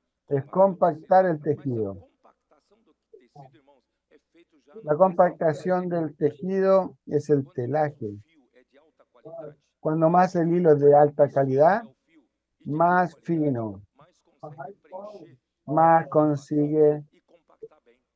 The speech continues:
llenar todos los vacíos y compactarse bien.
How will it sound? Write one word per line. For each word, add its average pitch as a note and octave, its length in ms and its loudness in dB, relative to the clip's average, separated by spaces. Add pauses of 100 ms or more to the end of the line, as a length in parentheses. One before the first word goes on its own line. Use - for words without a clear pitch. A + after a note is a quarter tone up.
(240)
llenar D#3+ 520 0
todos G#3 260 2
los F#3+ 100 4
vacíos F3 360 -2
y D#3 40 -10
compactarse C#3+ 760 0
bien. A#2 480 -8